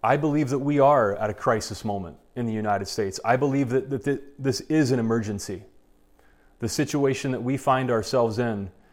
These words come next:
does demand action. There is no pol-, you know, p-, pie in the sky, um, platitude that's going to make our situation better.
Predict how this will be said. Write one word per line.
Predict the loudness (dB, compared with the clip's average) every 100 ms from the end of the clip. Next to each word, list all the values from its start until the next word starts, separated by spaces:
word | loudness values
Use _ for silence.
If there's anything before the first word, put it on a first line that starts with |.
| _ _ -8
does | 2 4 4 0
demand | 0 0 0 0
action. | 0 -2 -2 -8 -10 -14 _ _ _ _ _ _ _ _ _ _ _ -16
There | -6 0 4
is | 4 2
no | 2 2 2
pol-, | 4 6 6 2
you | -6
know, | -8
p-, | -2 -4 0
pie | 4 4
in | 4
the | -2
sky, | -2 4 6 6 4 0 -6 -20 -20 _ _ -4
um, | 0 0 -2 -6 -12
platitude | 2 8 8 6 0 -2 0 -2 -6 -14
that's | -8 -8 -2
going | -2 0
to |
make | 2 2 0 -4 -16 -6
our | -2 -2
situation | -2 -2 0 0 0 -4 -6
better. | -2 -2 -2 -8